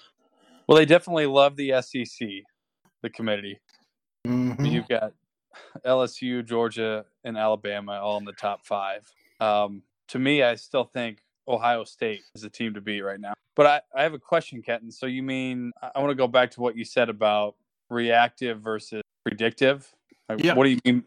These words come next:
Speaker 1: what do you mean by that exactly?
Speaker 3: Uh, so let's take, um, Minnesota as an example. Minnesota beats, uh, the number four team in the rankings,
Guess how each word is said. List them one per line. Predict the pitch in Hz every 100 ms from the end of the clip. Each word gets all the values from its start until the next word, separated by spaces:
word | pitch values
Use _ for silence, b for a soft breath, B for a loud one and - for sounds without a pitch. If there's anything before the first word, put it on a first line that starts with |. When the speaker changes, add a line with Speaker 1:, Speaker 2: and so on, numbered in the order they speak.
| _
Speaker 1:
what | 135
do | 131
you |
mean | 127 123
by | 113 107
that | 104
exactly? | 107 107 104 - -
Speaker 3:
Uh, | 170 160 151 147 139 -
so | - - 160
let's | 147 165 175 - - - _
take, | - 160 156 147 - - - -
um, | 135 131 123 120 110 98 90
Minnesota | 135 139 - 143 127
as | 113 98
an | 104
example. | 95 104 92 87
Minnesota | 90 117 143 - 147 131
beats, | 107 123 127 - - - -
uh, | 113 107
the | 110
number | 120 113
four | - 139
team | 131 - 101 107 147 - _ _ -
in | 131 123
the |
rankings, | 107 101 95 110 107 135 -